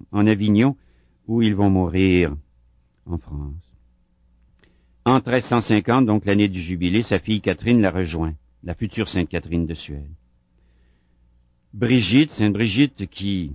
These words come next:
à quarante-sept ans, comme je vous ai dit, s'est mise au latin pour se faire comprendre et venir en aide aux malheureux, fonde un hospice pour les pauvres, où elle se dévoue avec sa fille en multipliant les miracles par sa charité.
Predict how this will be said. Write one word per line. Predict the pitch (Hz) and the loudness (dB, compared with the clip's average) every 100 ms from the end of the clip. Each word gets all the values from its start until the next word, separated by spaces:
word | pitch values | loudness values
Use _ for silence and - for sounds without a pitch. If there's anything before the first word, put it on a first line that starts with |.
| 71 - | -14 -18
à | 78 | -10
quarante-sept | 82 87 98 92 | -4 -2 -2 0
ans, | 120 | 0
comme | 101 92 | 0 -2
je | |
vous | 90 | -4
ai | 98 | -6
dit, | 131 | -6
s'est | - 107 | 0 4
mise | 127 113 | 4 4
au | 98 | -2
latin | 101 151 - - 131 170 - _ _ _ | 0 0 -2 -2 0 0 -4 _ _ _
pour | 98 90 | -14 -4
se | 113 | -2
faire | 113 98 | 0 0
comprendre | 147 135 110 131 160 190 185 - _ _ - | 0 0 2 2 2 2 -2 -8 _ _ -4
et | 98 | 2
venir | 135 156 135 | 4 4 4
en | 127 | 4
aide | 127 113 | 4 4
aux | 101 | 2
malheureux, | 104 98 123 156 | 2 2 2 2
fonde | 143 143 | 4 6
un | 120 | 6
hospice | 120 107 156 151 | 4 0 -6 -4
pour | 113 | 0
les | 107 104 | 2 0
pauvres, | - 101 98 98 92 90 - _ _ _ _ _ - | 0 2 2 0 -6 -16 -20 _ _ _ _ _ 0
où | 117 | 0
elle | |
se | 117 143 | 2 2
dévoue | 135 156 143 151 | 4 2 4 2
avec | 120 113 | 2 2
sa | 131 | -2
fille | 117 139 139 127 117 | 0 2 4 2 0
en | 107 | 0
multipliant | 120 117 123 127 139 | 0 -2 -8 2 4
les | 135 123 | 6 6
miracles | 131 120 135 131 123 110 | 4 4 2 2 0 -4
par | 107 107 | -6 -6
sa | 113 | -6
charité. | 101 110 107 - 104 | -4 -2 -4 -4 -6